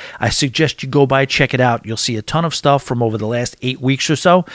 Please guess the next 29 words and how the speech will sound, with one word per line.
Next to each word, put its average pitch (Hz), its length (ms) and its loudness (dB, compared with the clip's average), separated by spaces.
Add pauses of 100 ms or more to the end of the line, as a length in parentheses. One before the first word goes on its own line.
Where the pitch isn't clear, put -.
(280)
of, 104 220 0
uh, 95 240 2
me 143 200 0
just 131 240 -2
kinda 131 200 -2
really 147 320 2
committing 135 440 0
to 131 120 -4
doing 147 260 0
a 143 80 0
lot 139 140 2
of 131 120 0
reels, 143 360 2
stories, 131 540 4
posts, 123 420 2
stuff - 280 -2
like 104 200 -6
that. 101 340 -2 (240)
Um, 95 220 -2
entertaining 196 500 -2
stuff 147 360 2
that - 140 2
I 190 120 0
put - 160 0
a 269 60 4
lot 254 120 4
of 247 60 4
work 240 200 2
into. 143 320 0